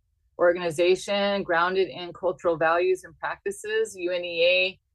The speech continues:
is the largest and the longest running community-based organization supporting Indian education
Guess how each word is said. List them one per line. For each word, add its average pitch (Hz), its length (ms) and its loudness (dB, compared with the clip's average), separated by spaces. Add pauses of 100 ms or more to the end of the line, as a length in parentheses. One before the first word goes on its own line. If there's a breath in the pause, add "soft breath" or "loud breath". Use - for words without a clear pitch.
(140)
is 226 200 6
the 226 80 4
largest 175 580 2
and 196 180 -4
the 196 100 2
longest 202 540 0
running 175 380 -6
community-based 180 960 0
organization 165 880 -2
supporting 170 720 0
Indian 170 320 -2
education 165 800 -4